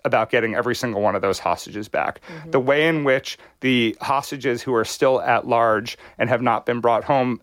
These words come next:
Speaker 1: feature into Israel's emotional unity and this shift that's happening is gonna be an essential part of everything that Israel does going forward. One other thing that I would raise,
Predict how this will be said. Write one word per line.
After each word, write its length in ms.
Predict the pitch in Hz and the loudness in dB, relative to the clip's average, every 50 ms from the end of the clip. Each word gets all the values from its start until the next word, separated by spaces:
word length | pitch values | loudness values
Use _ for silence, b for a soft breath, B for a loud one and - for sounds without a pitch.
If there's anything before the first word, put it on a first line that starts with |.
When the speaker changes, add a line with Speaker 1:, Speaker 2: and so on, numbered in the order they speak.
| - _ | -12 _
Speaker 1:
feature 420 | - 160 160 - - 147 120 113 98 | -4 -4 -2 0 2 2 4 2 2
into 560 | - 135 135 127 127 123 127 110 104 107 98 B B B B B B B _ _ - | 0 0 0 0 2 2 4 4 2 2 -2 B B B B B B B _ _ -2
Israel's 520 | - 151 151 135 147 156 135 123 123 120 | 0 0 2 4 4 4 4 4 2 2
emotional 840 | - - 131 131 127 123 127 123 - - 127 127 117 110 107 104 - _ b b b b b b | 0 -4 -2 2 2 2 2 0 -2 -2 2 2 4 4 2 0 -2 _ b b b b b b
unity 580 | - 131 143 143 147 139 123 117 98 104 110 - | -6 0 2 2 4 4 4 4 2 2 2 2
and 180 | 123 123 117 107 | 2 2 2 2
this 100 | 110 - | 0 0
shift 380 | - - - 147 131 - - | -2 0 0 0 0 0 0
that's 160 | 117 107 - | -2 -2 0
happening 480 | - 123 110 107 - 147 151 151 151 151 | 0 0 0 0 0 0 0 0 0 0
is 260 | - - 147 135 120 - - - _ - | 0 0 0 0 0 -4 -12 -18 _ -2
gonna 180 | - 151 139 | -2 -2 -2
be 400 | 131 127 135 123 120 117 110 - - | 0 -2 -2 0 2 0 0 -2 -2
an 100 | - 139 | -2 -2
essential 460 | 127 117 - - 151 147 139 - 135 123 | -2 -2 -2 -2 -2 -2 0 0 -2 -2
part 240 | - - 120 113 | 0 -2 -2 0
of 60 | 110 - | -2 -4
everything 400 | - 123 131 131 - 139 131 123 | -4 -2 -2 -2 -2 -2 -2 -2
that 100 | 98 95 | 0 0
Israel 380 | 104 101 - 117 104 98 101 | -2 -2 0 2 2 2 2
does 420 | 101 101 98 98 101 101 95 - - b b b b b b | 2 2 2 2 2 0 -4 -8 -14 b b b b b b
going 260 | 113 101 98 90 87 | 0 2 2 0 -2
forward. 400 | 80 82 82 78 73 - - - B B B B B B B B B | -2 -2 0 0 -2 -4 -8 -16 B B B B B B B B B
One 200 | - 156 185 226 | 0 0 2 2
other 200 | 233 202 180 151 | 2 2 2 2
thing 180 | - 151 131 127 | 2 0 0 2
that 100 | 123 113 | 2 2
I 100 | 110 110 | 2 2
would 120 | 107 95 | 0 0
raise, 400 | 101 104 98 95 101 104 101 - | 0 2 2 4 4 2 0 -2